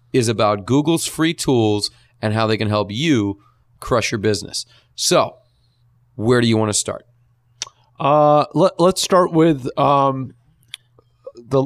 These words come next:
Speaker 2: the less techie way and go with, uh, Google Drive.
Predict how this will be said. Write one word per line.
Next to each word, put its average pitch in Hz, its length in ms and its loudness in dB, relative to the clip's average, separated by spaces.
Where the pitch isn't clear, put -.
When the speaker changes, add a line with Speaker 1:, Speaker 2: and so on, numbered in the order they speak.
Speaker 2:
the 120 200 -2
less 123 340 0
techie 131 560 -2
way 117 560 -2
and 117 220 -6
go 120 160 2
with, 117 340 2
uh, 107 240 0
Google 123 320 -2
Drive. 104 720 -2